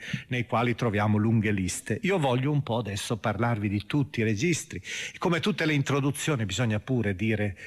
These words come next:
quelle cose che bisogna in qualche modo poi immaginare,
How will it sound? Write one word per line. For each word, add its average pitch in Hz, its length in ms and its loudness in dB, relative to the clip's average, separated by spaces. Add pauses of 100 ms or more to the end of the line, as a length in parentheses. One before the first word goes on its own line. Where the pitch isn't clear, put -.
quelle 127 260 0
cose 127 380 2
che 123 120 0
bisogna 131 380 2
in 135 100 4
qualche 147 340 0
modo 151 360 2
poi 165 260 0
immaginare, 139 800 0